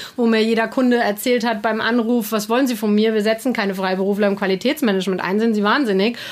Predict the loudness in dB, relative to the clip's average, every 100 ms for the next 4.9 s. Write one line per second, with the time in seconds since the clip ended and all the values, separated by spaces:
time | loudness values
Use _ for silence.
0 | -6 -2 -2 -2 -2 -2 0 -2 -2 0
1 | 0 0 -2 -2 -2 -2 0 0 0 0
2 | 0 0 -2 0 -2 -2 -4 -2 -2 0
3 | -2 0 -2 0 2 4 2 0 0 2
4 | 4 4 2 2 2 2 2 0 0